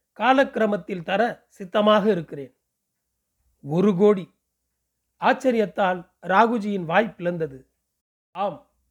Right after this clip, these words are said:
ஒரு கோடி தான். அதுவும் தங்களுக்கு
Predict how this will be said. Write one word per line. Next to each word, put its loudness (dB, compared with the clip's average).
ஒரு -2
கோடி 2
தான். -8
அதுவும் 0
தங்களுக்கு -4